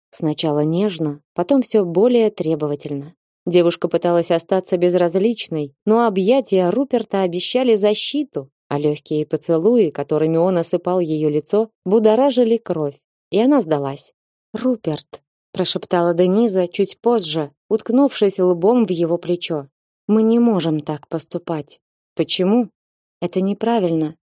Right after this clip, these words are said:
Неправильно было вынуждать тебя выйти замуж за Тони лишь потому, что твоей тете хотелось побыстрее сбыть с рук племянницу». Почти зло отозвался он. «Наверняка она внушила тебе, что ты влюблена в моего кузена,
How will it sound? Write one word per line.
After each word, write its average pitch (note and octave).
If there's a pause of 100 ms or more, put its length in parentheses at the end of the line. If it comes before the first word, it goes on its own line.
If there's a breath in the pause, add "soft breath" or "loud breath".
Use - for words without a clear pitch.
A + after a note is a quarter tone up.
(200)
Неправильно F#3
было F#3
вынуждать F#3
тебя F3
выйти F3+
замуж F3
за D3+
Тони G3+
лишь D3+
потому, F3 (180)
что A3
твоей A3
тете B3
хотелось G3+
побыстрее G3
сбыть F3
с -
рук A3+
племянницу». D#3 (520)
Почти D#3
зло E3
отозвался D3
он. C#3 (280)
«Наверняка G3+
она G3
внушила G3
тебе, E3
что E3
ты G3+
влюблена G#3+
в D#3+
моего E3+
кузена, D#3+